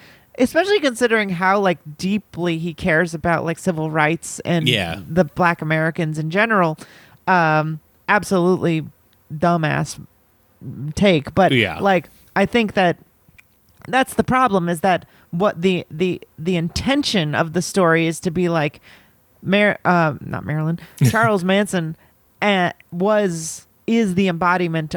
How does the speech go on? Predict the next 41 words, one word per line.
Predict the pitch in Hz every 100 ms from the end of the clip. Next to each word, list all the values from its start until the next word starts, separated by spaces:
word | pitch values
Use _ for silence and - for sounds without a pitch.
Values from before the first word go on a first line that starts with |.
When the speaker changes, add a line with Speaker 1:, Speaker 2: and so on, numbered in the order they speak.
| -
Speaker 1:
of | 180 165 151 151 156
the | 160 156
sixties | - 180 - 175 160 151 - - -
leftist | 180 170 - 147 -
movements | 175 151 151 151 170
of | 151 147
the | -
students | - 202 170 156 151 -
and, | - 165 151 147 - -
and | 160 160
hippies | 196 185 160 -
and | 143
stuff. | 165 180 147 - - -
A-, | 104 -
a-, | - - - - - -
and | 220 214 190
then | 208 190 180 175
also, | 180 190 190
of | 151
course, | 202 160 -
the | 165
whole | 165
civil | 143 151 156
rights | 160 170 -
movement. | 143 - - _ _ _ _ - _ _ _ _
And | - 233
I | 247
do | 190 - 269
think | 277 254 226 -
that | 185
Quentin | - 202 185 180
Tarantino | 170 175 170 151
doesn't | 170 156 147 -
think | 147 143
that. | - - - - -
Speaker 2:
Mm-hmm. | 143 135 110 - -
Speaker 1:
I | 190
mean, | 196
I | 185
think | 233 220
Quentin | 226 202